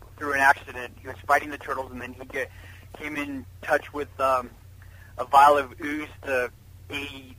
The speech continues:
the eighties Donatello was carrying, and then, uh, yeah, Hun gets turned into this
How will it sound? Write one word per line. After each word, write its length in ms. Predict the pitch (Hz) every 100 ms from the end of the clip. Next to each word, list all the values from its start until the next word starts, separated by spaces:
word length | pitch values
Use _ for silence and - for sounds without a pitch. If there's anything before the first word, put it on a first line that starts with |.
| -
the 100 | 143 147
eighties 360 | 147 147 139 -
Donatello 500 | 131 127 127 131 123
was 100 | 123
carrying, 420 | - 127 123 123
and 160 | 117 120
then, 160 | 123
uh, 160 | 120 110 - - -
yeah, 120 | 131 120
Hun 300 | 139 165 170
gets 180 | 143 -
turned 320 | 151 143 135
into 120 | -
this 160 | 123